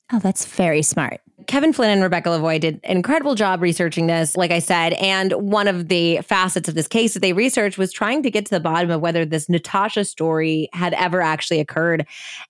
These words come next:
Speaker 2: And it did not seem like it was even possible. So we know already that Seth is a liar. Back in New Hampshire, Seth played video games, he played Dungeons and Dragons,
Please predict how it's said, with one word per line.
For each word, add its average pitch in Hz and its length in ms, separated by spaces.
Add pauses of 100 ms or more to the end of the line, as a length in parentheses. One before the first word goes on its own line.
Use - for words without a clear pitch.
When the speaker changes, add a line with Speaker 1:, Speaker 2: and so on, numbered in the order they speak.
Speaker 2:
And 202 440 (160)
it 285 800
did 214 220
not 175 260
seem 170 220
like 160 180
it 165 120
was 160 180
even 147 420
possible. 143 520
So 190 360
we 208 160
know 302 200
already 160 540
that 156 220
Seth 214 580
is 185 300
a 165 220
liar. - 760 (220)
Back 214 260
in 190 80
New 185 120
Hampshire, 220 680
Seth 170 300
played 151 200
video 202 300
games, 185 520
he 151 140
played 147 640
Dungeons 143 460
and 151 160
Dragons, 214 580